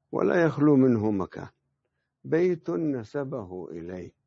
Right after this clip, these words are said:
مثل روح الله، روح نسبه إليه عز وجل. فبيت الله، آه، عندنا بالأرض الكعبة،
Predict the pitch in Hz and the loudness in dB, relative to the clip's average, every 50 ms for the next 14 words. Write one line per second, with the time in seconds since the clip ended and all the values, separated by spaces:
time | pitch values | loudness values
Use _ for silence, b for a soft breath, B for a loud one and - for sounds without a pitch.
0 | _ _ _ _ _ _ _ _ - - 175 - 185 175 165 160 170 185 180 151 | _ _ _ _ _ _ _ _ -8 -6 -4 -2 -2 0 2 2 4 4 2 2
1 | 131 127 123 123 104 90 90 - 82 - - - - 120 135 160 185 196 190 170 | 0 -4 -6 -6 -6 -8 -8 -10 -14 -14 -16 -14 -8 -2 0 4 4 4 4 2
2 | - - 180 175 160 147 127 113 95 - - 156 147 147 156 113 92 80 85 92 | 0 -2 0 2 2 2 0 -2 -4 -6 -4 -4 -2 -2 -2 -4 -4 -4 -6 -6
3 | 87 60 71 90 90 92 92 90 80 - - - 95 85 - 87 87 82 82 82 | -6 -6 -6 -6 -4 -4 -6 -6 -8 -12 -14 -14 -14 -14 -12 -12 -12 -12 -12 -12
4 | 87 85 80 76 - _ _ _ _ _ _ _ _ _ _ _ _ _ _ _ | -14 -14 -16 -16 -18 _ _ _ _ _ _ _ _ _ _ _ _ _ _ _
5 | _ _ _ _ _ _ - 135 139 147 175 196 208 202 - 185 175 170 165 160 | _ _ _ _ _ _ 0 2 4 6 6 6 6 6 6 6 8 8 8 8
6 | 156 156 147 139 135 127 127 117 _ _ _ _ _ _ _ _ _ _ _ _ | 8 6 4 4 4 2 0 -4 _ _ _ _ _ _ _ _ _ _ _ _
7 | _ - - - 110 110 107 107 101 98 95 92 90 90 87 82 101 123 147 147 | _ -14 -10 -6 -4 -4 -2 -2 -4 -4 -6 -6 -8 -8 -8 -6 -2 0 0 0
8 | 143 147 151 151 151 151 147 131 123 135 135 127 - 160 165 165 175 180 175 160 | 2 0 0 0 0 0 0 -2 -2 -2 -2 0 2 2 2 2 2 0 -2 -4
9 | 160 _ _ _ _ _ _ - 117 123 - - - 95 - - - - - | -8 _ _ _ _ _ _ -4 -4 -4 -4 -2 -4 -4 -4 -4 -8 -10 -12